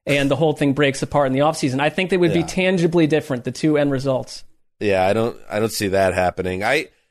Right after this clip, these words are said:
Speaker 2: I'll
Speaker 1: mean, I'm trying to talk to, like, it's like I'm trying to talk to you, talk you into, like, a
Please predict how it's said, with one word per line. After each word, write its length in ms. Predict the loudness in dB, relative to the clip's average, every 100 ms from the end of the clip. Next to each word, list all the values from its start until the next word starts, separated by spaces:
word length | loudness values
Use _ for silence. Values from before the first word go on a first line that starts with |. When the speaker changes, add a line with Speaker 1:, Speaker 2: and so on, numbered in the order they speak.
| _ _ _ _ _ -2
Speaker 2:
I'll 140 | 0
Speaker 1:
mean, 120 | 2 2
I'm 140 | 0
trying 300 | 0 0 2
to 80 | 0
talk 320 | 0 0 0
to, 100 | 0
like, 220 | 0 0
it's 180 | 0 0
like 100 | -2
I'm 120 | -2
trying 220 | 0 0
to 40 | 0
talk 300 | 0 -2 -2
to 80 | -6
you, 80 |
talk 280 | -2 0 2
you 120 | 2
into, 240 | 2 4 4
like, 180 | 4 4
a 280 | 4 2